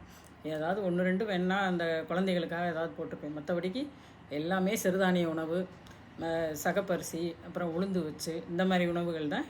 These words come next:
என்னோட சேனல்ல நான் போட்டுட்ருக்கேன். அதையும் பாருங்க, பார்த்துட்டு என்ஜாய் பண்ணுங்க. இந்த நியூ இயரை நல்ல குடும்பத்தோட சந்தோஷமா என்ஜாய் பண்ணுங்க.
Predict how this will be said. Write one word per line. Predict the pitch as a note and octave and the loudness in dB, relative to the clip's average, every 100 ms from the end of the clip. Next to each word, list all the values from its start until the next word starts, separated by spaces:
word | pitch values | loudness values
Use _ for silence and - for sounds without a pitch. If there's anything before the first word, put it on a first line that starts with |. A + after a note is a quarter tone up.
| - | -6
என்னோட | D#3 F3 E3 | -2 0 -2
சேனல்ல | E3 D#3+ E3 G3 | -4 -4 -2 -2
நான் | C4 D#3 D3 | -2 -2 -4
போட்டுட்ருக்கேன். | D#3+ D#3+ D3+ - B3 - - - - - - - | -6 -8 -10 -8 -8 -10 -20 -20 -20 -20 -18 -8
அதையும் | D#3+ F3+ F3+ | 0 2 2
பாருங்க, | D3+ D#3+ E3 D3+ G3 - - F#3 | 0 -2 -2 -2 -4 -8 -12 -6
பார்த்துட்டு | F3+ F3 D3+ A#3+ - - D3+ | -4 -6 -4 -4 -6 -10 -4
என்ஜாய் | D#3 F3+ F3 | 0 0 2
பண்ணுங்க. | D3 D3+ F#3 A#3+ - - - - | 0 0 -2 -8 -12 -16 -12 -6
இந்த | D#3+ | -4
நியூ | E3 F#3 | 0 0
இயரை | G3+ E3 F#3+ F#4+ - - | 2 0 0 -4 -10 -10
நல்ல | E3+ F3 | -2 0
குடும்பத்தோட | E3 E3+ F3 D#3 E3 - | 0 0 -2 -2 -4 -4
சந்தோஷமா | D#3 D3+ F3 F#3+ E3+ | -4 -2 -2 -2 -2
என்ஜாய் | D#3 E3+ D#3+ | -2 -2 -2
பண்ணுங்க. | D3 D3 | -2 -2